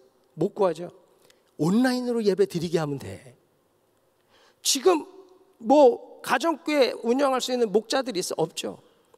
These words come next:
지금 훈련하면 돼. 지금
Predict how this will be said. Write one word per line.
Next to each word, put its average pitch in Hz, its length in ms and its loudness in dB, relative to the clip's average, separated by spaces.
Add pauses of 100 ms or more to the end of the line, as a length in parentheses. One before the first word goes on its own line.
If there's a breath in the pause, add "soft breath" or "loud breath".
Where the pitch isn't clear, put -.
(240)
지금 - 340 -2
훈련하면 233 560 -4
돼. 139 420 -10 (960 soft breath)
지금 320 560 -2